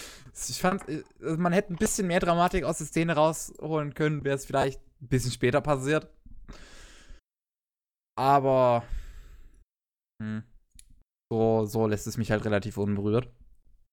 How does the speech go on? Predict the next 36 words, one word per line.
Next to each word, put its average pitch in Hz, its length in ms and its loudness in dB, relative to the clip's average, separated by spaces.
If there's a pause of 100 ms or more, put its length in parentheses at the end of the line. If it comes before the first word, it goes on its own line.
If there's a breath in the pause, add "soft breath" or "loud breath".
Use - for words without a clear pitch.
Aber 101 300 2
v-, - 180 -10
v-, 139 220 -2
vielleicht 143 300 2
ist 131 140 -4
der 101 100 0
Anime 107 260 -2
auch - 100 -8
gar 95 140 -2
nicht 104 180 -6
drauf 95 220 -2
aus. - 180 -12
Ich 117 140 -6
weiß 104 160 2
es 98 120 -8
ja 101 80 -6
noch - 100 -12
nicht. - 180 -10
Ich - 100 0
habe 139 120 4
ja - 20 2
noch 131 120 2
nicht 120 140 -2
weit 123 200 2
genug 117 200 -4
geschaut, 120 380 2
um 110 160 -8
wirklich 113 300 -6
zu 120 140 -6
wissen, 139 260 -2
auf 117 120 -4
was 127 180 -2
der - 120 -2
Anime 117 300 -2
aus 131 200 0
ist, - 280 -8